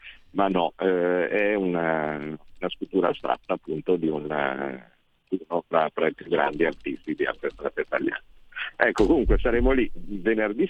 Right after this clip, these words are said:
sera, cioè domani sera, io e Maria Giovanna Maglia, all'Auditorium Civico, via Varesina uno barra A, eh, ingresso libero, eh, e, e non chiamate in comune perché il comune mi stanno facendo delle gran storie perché io ho prenotato la,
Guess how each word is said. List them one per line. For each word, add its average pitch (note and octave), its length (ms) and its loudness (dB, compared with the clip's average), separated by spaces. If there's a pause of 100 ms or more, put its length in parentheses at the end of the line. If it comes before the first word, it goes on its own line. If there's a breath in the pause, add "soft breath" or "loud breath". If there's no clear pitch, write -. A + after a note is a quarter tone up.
sera, E3 260 2
cioè - 140 -2
domani E2 440 0
sera, E2+ 420 2
io A2+ 180 2
e G#2+ 40 0
Maria F2+ 300 0
Giovanna F#2+ 400 0
Maglia, E2+ 360 2
all'Auditorium E2 540 0
Civico, E2+ 400 -2
via E2 160 2
Varesina F2 540 0
uno A2 280 0
barra B2 440 0
A, - 100 -4
eh, B2+ 1300 0
ingresso A#2 500 2
libero, B2 640 2
eh, F2+ 760 2
e, B2 180 0
e G2+ 220 0
non A2+ 320 2
chiamate G#2+ 480 0
in F2+ 60 -4
comune G#2+ 400 0
perché F2 240 -2
il F2+ 80 -2
comune G#2 280 0
mi E2+ 80 -2
stanno F2+ 260 0
facendo F2 600 0
delle E2 240 0
gran F#2+ 220 0
storie E2+ 400 0
perché E2 300 -2
io F2 240 2
ho - 20 -12
prenotato E2+ 580 -2
la, F2+ 560 2